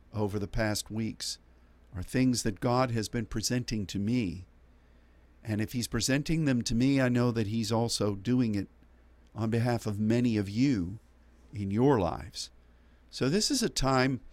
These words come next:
of preparation. It's a time of, of, uh, refinement, but it's also a time of searching ourselves and being a people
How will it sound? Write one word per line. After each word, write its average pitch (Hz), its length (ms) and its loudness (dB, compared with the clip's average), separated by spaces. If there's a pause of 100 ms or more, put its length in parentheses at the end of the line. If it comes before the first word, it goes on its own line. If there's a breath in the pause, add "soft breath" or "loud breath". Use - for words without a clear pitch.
(840 loud breath)
of 92 160 -6
preparation. 135 800 2
It's - 180 -4
a 95 40 -4
time 135 500 0
of, 101 280 -2 (840 soft breath)
of, 95 440 -4
uh, 95 140 -2
refinement, 120 880 0 (880 soft breath)
but 123 100 -2
it's 135 140 -2
also 214 340 2
a 202 60 6
time 151 440 4
of 110 240 0 (1000)
searching 156 640 0
ourselves 87 680 -6 (720)
and 104 560 -2 (160)
being 127 600 2 (520)
a 120 200 0
people 117 680 0